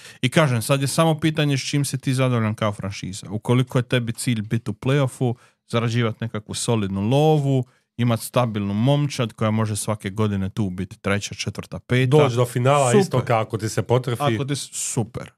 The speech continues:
Speaker 1: Ali ako, ako
Speaker 2: Ako želiš
Speaker 1: želiš
Speaker 2: prsten, ne možeš.
Speaker 1: prsten, ja mislim da bi bilo bolje, jer ovo je moment kad se prodaju igrači.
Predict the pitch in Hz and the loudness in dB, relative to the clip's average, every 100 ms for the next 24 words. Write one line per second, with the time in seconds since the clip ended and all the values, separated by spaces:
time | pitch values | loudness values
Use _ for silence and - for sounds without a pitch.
0 | _ 104 110 117 113 123 117 _ 110 113 | _ -2 0 0 -2 -6 -8 _ -4 -4
1 | - 117 110 113 139 170 180 160 - 135 | -2 0 0 4 4 6 2 2 2 0
2 | 113 101 87 85 98 _ _ _ 160 165 | 0 -4 -8 -16 -20 _ _ _ 2 2
3 | 156 151 143 139 139 135 - 123 117 120 | 0 0 2 2 0 -2 -2 0 0 0
4 | 107 113 127 123 110 131 135 123 110 _ | -4 0 2 2 2 0 2 0 -2 _
5 | _ _ 127 123 - 156 175 160 139 131 | _ _ -2 0 4 4 6 4 2 0
6 | 131 120 123 113 - - 107 101 92 87 | 2 0 -4 -8 -8 -6 -4 -4 -4 -6
7 | 85 - 98 - | -8 -12 -14 -16